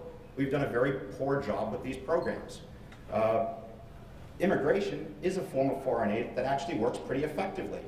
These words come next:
The most obvious way it works is when the immigrant leaves their country that has bad rules and comes here and is able to get a huge boost in their income working in a more productive environment. It, in a sense, this is economic development. I mean, no one, we, we don't really care that the land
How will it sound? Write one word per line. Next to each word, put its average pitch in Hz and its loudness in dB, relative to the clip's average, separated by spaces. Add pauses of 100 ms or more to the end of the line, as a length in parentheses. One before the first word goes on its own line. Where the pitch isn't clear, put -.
(260)
The 131 0
most 127 4
obvious 101 2
way 104 4
it 98 4
works 101 0
is 113 -2
when 107 0
the 107 2
immigrant 131 2
leaves 147 2
their - 0
country 156 -2
that 107 2
has - 2 (100)
bad 107 0
rules - 2 (560)
and 107 -2
comes - 2
here - 2 (220)
and 110 -4
is 104 0
able 120 2
to 123 0
get 123 4
a 110 4
huge - 2
boost 131 -2
in 117 -2
their 107 4
income 120 2
working 107 0
in 107 0
a - 4
more 104 4
productive 104 -2
environment. 95 0 (680)
It, 139 2
in 180 2
a - 2
sense, 226 2
this - -2
is - 0
economic - 2
development. - -4 (400)
I 127 0
mean, 143 2
no 160 6
one, - 0
we, 147 -4
we - 0
don't 196 4
really 170 4
care - 4
that - -2 (380)
the - 2
land 127 4